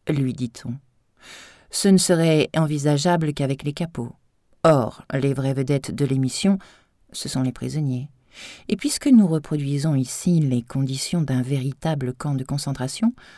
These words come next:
nous ne pouvons pas les interviewer. Ce serait contraire au principe de déshumanisation qui gouverne tout camp qui se respecte. »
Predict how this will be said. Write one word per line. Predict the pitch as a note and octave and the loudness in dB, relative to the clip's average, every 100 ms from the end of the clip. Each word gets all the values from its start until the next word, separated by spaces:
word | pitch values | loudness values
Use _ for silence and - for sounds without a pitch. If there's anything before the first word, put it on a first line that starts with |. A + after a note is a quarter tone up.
| - _ _ _ _ - | -20 _ _ _ _ -4
nous | C#3+ | -2
ne | C3 | -2
pouvons | - A#2+ A2+ | -4 -4 -4
pas | A2+ C#3+ | -4 -6
les | A2+ A2+ | -4 -6
interviewer. | A#2 E3 F3+ G3 B3 B3 _ _ _ _ | -6 -6 -4 -2 -4 -6 _ _ _ _
Ce | - C#3+ | -6 -4
serait | - C#3 | -4 -4
contraire | C3+ B2 D#3 C3 | -4 -4 -4 -4
au | |
principe | - C3+ C3 - D#3 | -4 -4 -4 -6 -4
de | C3 | -4
déshumanisation | B2 C#3+ C3+ C#3 C3 C3+ B2 B2 - A3+ A3+ | -2 -2 -2 0 0 0 -2 -4 0 4 4
qui | D#3+ | 2
gouverne | C3+ C3 B2+ A#2+ | -4 0 0 -2
tout | - F3+ | -4 -8
camp | E3+ G3+ | -4 -4
qui | A3 | -4
se | - | -8
respecte. » | F#3+ - D#4 D#4 - | -10 -8 -12 -12 -18